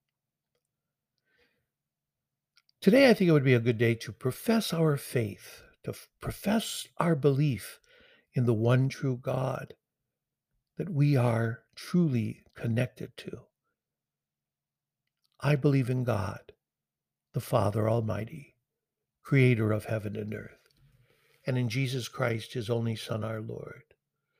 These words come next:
who was conceived by the Holy Spirit, born of the Virgin Mary, suffered under Pontius Pilate, was crucified, died, and was buried.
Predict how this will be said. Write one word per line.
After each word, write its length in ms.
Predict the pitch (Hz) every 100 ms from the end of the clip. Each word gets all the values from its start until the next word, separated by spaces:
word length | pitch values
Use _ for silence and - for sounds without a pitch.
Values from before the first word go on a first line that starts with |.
| _ _
who 60 | 135
was 180 | 135 -
conceived 640 | 135 123 - 147 139 123
by 160 | 117 117
the 140 | 127
Holy 320 | 107 120 110
Spirit, 640 | 107 - - 107 - - _ _ - - _
born 380 | 143 143 131 117
of 80 |
the 80 | 107
Virgin 460 | 98 110 104 113 98
Mary, 440 | 107 110 123 131 _ - -
suffered 460 | - 151 - 127
under 220 | 113 113 110
Pontius 500 | - 117 - 113 -
Pilate, 520 | - 120 123 - - _ _ _
was 140 | 117 -
crucified, 800 | - 156 - 113 120 98 104 101
died, 380 | 135 113 113
and 140 | 107 101
was 160 | 98 -
buried. 480 | - - - -